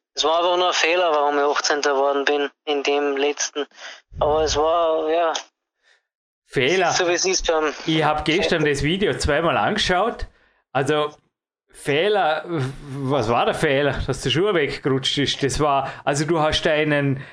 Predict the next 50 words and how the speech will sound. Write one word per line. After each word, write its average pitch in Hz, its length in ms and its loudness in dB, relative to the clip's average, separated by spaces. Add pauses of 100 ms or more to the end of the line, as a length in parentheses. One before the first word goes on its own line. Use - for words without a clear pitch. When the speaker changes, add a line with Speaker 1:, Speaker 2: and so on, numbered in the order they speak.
(120)
Speaker 2:
eigentlich 151 340 0
deinen 147 320 2
Joker 180 420 0
ausgespielt, 214 760 0
deinen 143 260 2
Max 143 340 0
Rudiger 185 380 2
Foot 196 320 -2
Hook, 208 260 -2
ich 156 60 0
nenn's 139 240 2
jetzt 185 160 -2
einmal 170 360 2
Speaker 1:
Mhm. - 20 0
Speaker 2:
so, 170 180 2
der 160 160 0
Toe, 175 400 0
äh, 139 220 2
sorry, 139 320 0 (280)
Heel 196 280 0
Hook 233 320 -2 (300)
auf 151 260 -2
der 151 160 0
großen, 151 840 0 (280)
auf - 160 -4
der, 151 260 2
auf 151 180 0
dem 147 160 0
großen 156 460 0
Watschel 170 400 2
da 185 200 2
rechts. 202 520 -2 (460)
Und 156 460 0
dann 151 220 2
war 165 100 2
eigentlich 160 340 0
plötzlich 165 400 0
so 180 120 2
schnell 160 300 2
vorbei, 147 380 2
das 170 220 -2
durfte 147 260 0
gar 135 160 2
nicht 131 160 0
wahr 123 240 2
sein. 135 240 2
Du 135 120 2
hast 156 200 0
dich 151 80 2
erholt 139 520 0